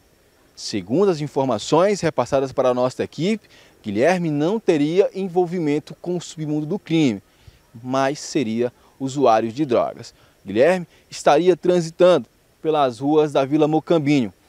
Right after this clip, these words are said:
quando elementos teriam sequestrado o mesmo. Ele teria passado por um tribunal do crime, aonde teria sido sentenciado à morte. Nove dias após o fato,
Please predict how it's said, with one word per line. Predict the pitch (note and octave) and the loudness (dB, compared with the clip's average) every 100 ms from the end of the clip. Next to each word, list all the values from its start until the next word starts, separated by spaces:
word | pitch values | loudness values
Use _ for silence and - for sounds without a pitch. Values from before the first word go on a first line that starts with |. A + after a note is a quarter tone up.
| _ _ | _ _
quando | A#2 A2+ | -6 0
elementos | A#2 A#2+ G2+ B2 D#3+ - - _ _ - | 2 2 2 2 0 -6 -16 _ _ -4
teriam | C#3 C#3 D3+ | -2 0 -2
sequestrado | - - B2 - C#3+ C#3 | -2 -4 -4 0 2 2
o | |
mesmo. | A#2+ C3 G#2+ _ _ _ _ _ _ _ - | 2 2 0 _ _ _ _ _ _ _ -8
Ele | C3 C3+ | -6 -4
teria | B2 A#2 C#3 | -4 -2 0
passado | B2+ A#2 C#3+ C3 C3+ - - | 0 -2 2 0 0 -10 -2
por | C3 | -2
um | C#3 | -2
tribunal | - C#3 B2+ B2+ C#3 D#3 | -6 -6 -2 0 2 2
do | D#3 | 0
crime, | F3+ - C3+ A2 - _ _ _ _ | -4 0 0 0 -6 _ _ _ _
aonde | - C3 A#2+ B2+ C#3+ C#3 - _ _ | -4 0 2 2 0 -2 -16 _ _
teria | B2+ B2 B2 C3 | 0 2 2 -2
sido | - C3+ B2+ | -4 -10 -10
sentenciado | - F#3 F#3+ D#3 - B2+ A2+ A2 G#2+ A#2 _ - | -8 -6 -6 -8 -6 0 2 2 -2 -8 _ -4
à | A#2+ | 0
morte. | C#3 B2 G#2+ - - - _ _ _ _ _ _ _ _ | 4 4 2 -2 -18 -20 _ _ _ _ _ _ _ _
Nove | F#2 G2+ C#3 E3+ C3+ | -4 2 4 4 0
dias | F#2+ G#2 A2+ G#2 | -8 -4 -2 0
após | C#3 - A#2 D#3 D3+ | -2 2 4 4 2
o | A#2 | -2
fato, | - C3 F3 - | 2 2 2 -4